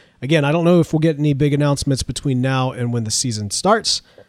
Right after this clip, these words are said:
Um, my guess is any other new characters that are to be announced are likely gonna come on, uh, during the break in between, uh, the two as we kinda go into the, uh,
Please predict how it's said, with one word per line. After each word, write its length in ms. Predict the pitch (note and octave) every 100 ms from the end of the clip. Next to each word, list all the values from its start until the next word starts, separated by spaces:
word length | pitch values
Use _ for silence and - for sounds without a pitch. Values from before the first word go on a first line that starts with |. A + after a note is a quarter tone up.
| _ _
Um, 500 | A#2 A#2+ A#2+ A2 A2+ -
my 160 | B2+ B2+
guess 320 | D3+ E3+ -
is 160 | D3+ C#3
any 240 | D3+ D3+
other 160 | C#3+ C3+
new 160 | C3+
characters 480 | B2 D3+ C#3+ C#3+ A2
that 160 | A#2 -
are 160 | C#3+ D3
to 160 | -
be 160 | A#2+ B2
announced 400 | A#2 A2+ A2 -
are 80 | B2
likely 340 | B2 C3+ C#3
gonna 160 | B2 A#2+
come 280 | - A#2+ A#2
on, 200 | A2 A2+ _ _ _ -
uh, 120 | A#2+
during 260 | A2 C3 B2
the 60 | G#2+
break 300 | A#2+ A#2+ A2+
in 80 |
between, 560 | G#2+ - - A2+ A2 G2+ _ _ _ _ -
uh, 180 | G2 G2
the 80 | G#2+
two 180 | - B2+
as 100 | A2
we 60 |
kinda 220 | A2 A#2
go 200 | G#2 A2+
into 280 | A2 - A2+
the, 180 | G2+ G2+
uh, 180 | G2